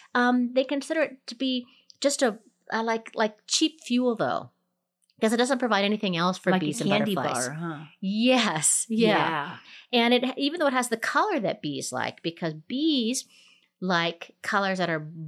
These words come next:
Speaker 1: blues and yellows and purples.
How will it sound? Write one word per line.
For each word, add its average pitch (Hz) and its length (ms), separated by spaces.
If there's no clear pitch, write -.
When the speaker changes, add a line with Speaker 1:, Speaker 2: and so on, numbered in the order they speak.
Speaker 1:
blues 226 760
and 165 240
yellows 170 640
and 143 220
purples. 214 640